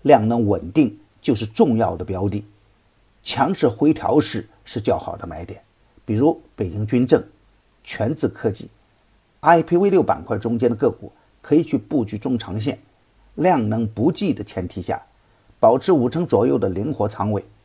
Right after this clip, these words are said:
高位走弱的股票逢反弹出局还是首选。我的观点只是我个人的观点，盘中所涉及的个股只为说明我的观点，不构成推荐。如果与您的观点不一致啊，您说了算。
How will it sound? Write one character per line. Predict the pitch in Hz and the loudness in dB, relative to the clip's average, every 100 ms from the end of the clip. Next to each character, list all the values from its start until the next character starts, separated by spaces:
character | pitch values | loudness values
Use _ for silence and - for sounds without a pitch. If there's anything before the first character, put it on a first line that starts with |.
| _ _ _ - | _ _ _ 8
高 | 135 | 8
位 | 131 123 | 10 6
走 | 107 85 87 | 2 -2 4
弱 | 147 | 6
的 | 113 | 6
股 | 107 | 0
票 | - 98 - _ _ | -8 -10 -10 _ _
逢 | - 117 151 | -6 -4 -2
反 | - - - | -4 -8 -10
弹 | - 90 | -12 -12
出 | - 120 | -6 -6
局 | 110 110 104 - _ | -4 -6 -6 -10 _
还 | - 101 | -8 -6
是 | 101 | -6
首 | - - | -10 -10
选。 | - - _ _ _ _ _ _ | -12 -20 _ _ _ _ _ _
我 | 117 | -2
的 | 123 | 4
观 | 156 147 | 6 6
点 | 101 - _ _ _ | 0 -4 _ _ _
只 | - 117 | -8 -2
是 | |
我 | 117 | 0
个 | 110 185 151 | 0 4 4
人 | 87 | 4
的 | 90 | -6
观 | 95 104 | -2 -2
点， | 87 - _ _ _ _ - | -2 -12 _ _ _ _ -2
盘 | 139 175 | 0 0
中 | 202 | 0
所 | 196 98 | -2 -4
涉 | - 151 | -2 -2
及 | 101 107 | -2 -4
的 | |
个 | - | -4
股 | 101 101 | -4 -4
只 | - | -8
为 | 87 | -8
说 | 87 135 117 | -6 -2 0
明 | 107 | -2
我 | 98 | -4
的 | 87 | -6
观 | - 92 | -4 -4
点， | 90 - _ _ _ _ - | -6 -12 _ _ _ _ -10
不 | |
构 | 107 101 | -4 -4
成 | 95 | -4
推 | - 95 | -6 -4
荐。 | 110 107 _ _ _ - | -4 -6 _ _ _ -4
如 | 147 | 0
果 | 151 | 2
与 | 123 127 | 2 0
您 | - 131 | 0 0
的 | 143 | 2
观 | 139 135 | 2 2
点 | 98 | 0
不 | 101 156 | -2 -2
一 | 90 92 | -2 -4
致 | - | -8
啊， | 95 - _ _ _ | -10 -10 _ _ _
您 | - 98 | -10 -8
说 | 113 85 | -6 -8
了 | - | -12
算。 | - | -18